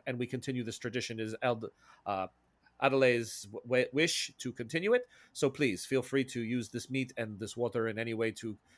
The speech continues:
sustain yourselves and give yourself succor if you choose not to come to, into the town itself. You are sitting outside of the sun, uh, Sunrise Haven. Uh, we have merchant stalls. You have goods, obviously, to trade. So what kind of items do you have in the hold? Do you have a quartermaster I can speak with?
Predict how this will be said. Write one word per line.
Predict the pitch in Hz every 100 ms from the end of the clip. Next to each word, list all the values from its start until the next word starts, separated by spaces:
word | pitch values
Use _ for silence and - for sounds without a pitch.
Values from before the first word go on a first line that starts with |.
| _
sustain | - 139 - 160
yourselves | 147 135 139 123
and | 123
give | 120 113
yourself | 113 - 110
succor | - 135 135 127 - _ _
if | 135 127
you |
choose | 123 131 127
not | 113
to |
come | - 104 98
to, | - -
into | 120 107
the | 98
town | 104 92
itself. | 87 - 69 - _ - - -
You | 151
are | 139
sitting | - 160 143
outside | 139 - 135 127
of | 110
the | 113
sun, | - 131 - -
uh, | 104
Sunrise | - 139 131 120 -
Haven. | 147 175 233 - _ - - -
Uh, | 104 73 - - 127 127
we | 147
have | 139 131 123 113 113
merchant | 139 143 156
stalls. | - 147 151 151
You | 170 143
have | 143 117 110
goods, | 160 160
obviously, | 131 143 131 135
to | 139
trade. | - 135 160 175 - - _
So | - 156 135
what | 131 117 127 156 -
kind | 151 156
of | 143
items | 143 151
do | 139
you | 147
have | 135 135
in | 135
the | 120
hold? | 120 92
Do | 123
you | 131
have | 135
a |
quartermaster | - 151 160 156 151 165
I |
can | 165 165
speak | - 190
with? | 302